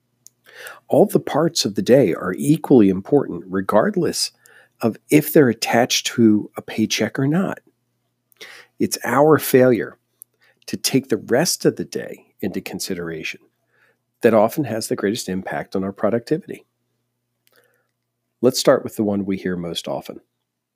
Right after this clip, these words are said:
There's no question that sleep is one of the biggest victims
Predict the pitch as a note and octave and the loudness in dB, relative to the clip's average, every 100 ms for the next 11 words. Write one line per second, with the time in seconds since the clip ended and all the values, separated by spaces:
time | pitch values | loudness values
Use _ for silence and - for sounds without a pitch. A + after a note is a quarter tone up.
0 | _ _ _ _ _ _ _ _ _ _ | _ _ _ _ _ _ _ _ _ _
1 | _ _ _ _ _ _ _ _ _ _ | _ _ _ _ _ _ _ _ _ _
2 | _ _ _ _ - D#3+ - C#3+ E3 F3 | _ _ _ _ -8 -6 -4 2 4 4
3 | F3 - G#2 - F2 C#2+ _ _ - F#2 | 0 -4 -6 -6 -16 -16 _ _ -14 -12
4 | - - C#3 E3 _ _ A2+ - A2+ G2+ | -10 -4 -4 -4 _ _ -12 -8 -8 -6
5 | F2+ A#2+ B2+ - G#2 B2+ - F2+ F2 - | -4 -2 -4 -4 -2 -2 -2 -12 -12 -18